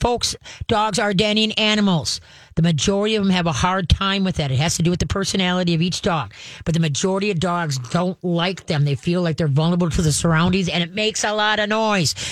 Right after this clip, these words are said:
Put your head in there. Well, if you can, if you have one for a chihuahua, your head may not fit in there. <laughs>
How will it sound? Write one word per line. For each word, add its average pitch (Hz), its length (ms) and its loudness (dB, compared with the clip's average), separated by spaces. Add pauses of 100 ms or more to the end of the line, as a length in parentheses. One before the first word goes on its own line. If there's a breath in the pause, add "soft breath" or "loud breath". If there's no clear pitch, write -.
(140 loud breath)
Put - 200 2
your 262 120 2
head 220 180 2
in 220 120 0
there. 143 200 2
Well, 147 140 0
if 135 80 -2
you 135 80 -2
can, 151 280 0
if 151 120 0
you 156 60 2
have 156 120 0
one 160 140 0
for 143 100 -4
a 135 60 -4
chihuahua, 151 400 -2
your 135 160 0
head 165 140 0
may 160 140 0
not 165 200 0
fit 320 160 2
in 226 120 0
there. 123 220 -2
<laughs> 185 60 -6